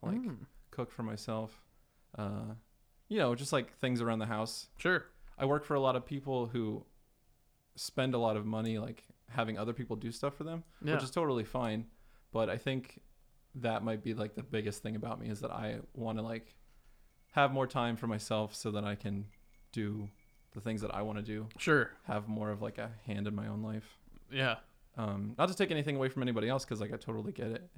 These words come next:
Speaker 1: if you have a busier job. I just happen to have jobs that are, like,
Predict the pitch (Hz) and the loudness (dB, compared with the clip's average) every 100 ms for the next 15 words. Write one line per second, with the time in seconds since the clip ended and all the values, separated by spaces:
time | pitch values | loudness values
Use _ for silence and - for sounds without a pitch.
0 | - 120 107 110 110 110 101 113 110 - | -16 -4 -4 -2 -4 -2 -2 -2 -4 -4
1 | 113 110 - - - - - - 117 107 | -4 -4 -8 -18 -20 -20 -20 -8 -6 0
2 | 120 104 123 107 110 98 110 87 87 85 | 0 2 -2 -4 -2 -2 -2 -4 -4 -4